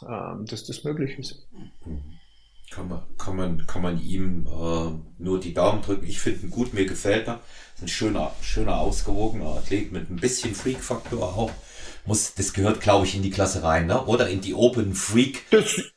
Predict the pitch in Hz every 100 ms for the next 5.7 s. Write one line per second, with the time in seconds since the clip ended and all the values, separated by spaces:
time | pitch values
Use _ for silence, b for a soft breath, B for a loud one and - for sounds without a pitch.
0 | - 208 175 160 151 131 120 113 127 151
1 | 151 151 - 143 143 139 135 170 233 170
2 | 151 147 143 151 143 143 - - 117 240
3 | - 127 120 117 151 - 180 - 131 -
4 | 117 120 175 - 151 151 131 113 131 -
5 | - 127 190 208 190 147 117